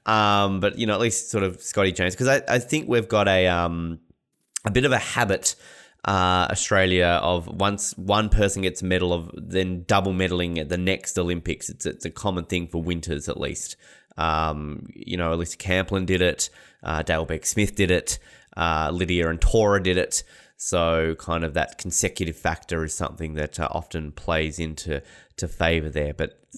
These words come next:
not pretty bad, not, not a bad track record that, um, I think, what, off the top of my head, we've had fifteen, fourteen, fifteen Australians have won,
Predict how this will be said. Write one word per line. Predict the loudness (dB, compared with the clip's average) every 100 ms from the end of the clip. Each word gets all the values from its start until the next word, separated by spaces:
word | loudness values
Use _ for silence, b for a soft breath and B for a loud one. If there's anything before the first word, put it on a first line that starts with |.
| -20
not | -8 -6 -2
pretty | 0 2
bad, | 4 4 2
not, | -4 -4
not | -2 0
a |
bad | 4 4
track | 4 0
record | 2 0 2
that, | 2 0 -2
um, | 0 2 2 -2
I | -6
think, | -6 -2
what, | 0
off | -2
the | -4
top | -8
of | -2
my | 0
head, | 2 0
we've | 0
had | 0 -2
fifteen, | -2 -2 0 2 2 2 0 B B B
fourteen, | 2 2 4 2
fifteen | 2 0 2 4 4 0 -6
Australians | 0 2 4 2
have | 0
won, | 0 2 0 -2